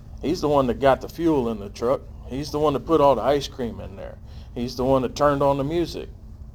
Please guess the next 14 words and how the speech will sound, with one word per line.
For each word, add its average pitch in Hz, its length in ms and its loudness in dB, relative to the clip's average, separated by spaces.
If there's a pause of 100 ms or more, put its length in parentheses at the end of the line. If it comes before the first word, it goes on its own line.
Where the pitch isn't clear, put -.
(400)
and 101 120 -12
decorated 139 540 4
the 127 120 -2
truck 156 340 2
however 123 440 -2
he 131 120 -6
saw 131 320 -2
fit. - 360 -6 (800)
Okay? 113 400 -4 (400)
He 160 140 0
was 151 120 -2
seeking 127 400 0
me 120 140 -2
first. - 540 -6